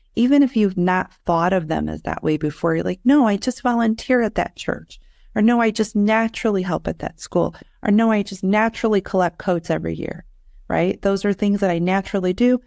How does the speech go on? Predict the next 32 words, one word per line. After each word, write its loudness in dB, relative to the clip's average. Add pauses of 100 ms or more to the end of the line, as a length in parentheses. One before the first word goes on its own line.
(260)
I 0
don't -2
need 2
credit -2
for -2
that. -2 (240)
It's -6
not 0
about 0
that. -10
It's -6
about 0 (240)
getting 2
exposure -2
for -4
that -4
organization. -2 (320)
And 2
if -2
you're 2
not 2
a -2
secret -6
agent, -4
when 0
you 0
do -2
that 0
with -2
your -2
social -8
media, 2